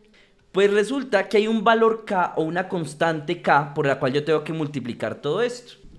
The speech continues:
Vean, básicamente, sé que acá hay una proporción de cuatro que lo va a multiplicar por un factor de K, ¿sí? Que va a ser el mismo para todos, cuatro por K,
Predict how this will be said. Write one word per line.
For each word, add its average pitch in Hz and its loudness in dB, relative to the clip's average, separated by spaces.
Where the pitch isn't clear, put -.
Vean, 147 0
básicamente, 139 -4
sé 175 -6
que 214 -2
acá 220 -2
hay 220 2
una 220 -2
proporción 151 -4
de - -4
cuatro 170 -4
que 123 -8
lo 113 -2
va 110 0
a - -2
multiplicar 135 -10
por 123 -8
un 131 -8
factor 147 -6
de 165 -10
K, - -6
¿sí? 143 -14
Que 156 -2
va 143 0
a 156 -4
ser 185 -4
el 190 -4
mismo 202 -6
para 165 -4
todos, 123 -8
cuatro 165 -4
por 127 -12
K, 151 -8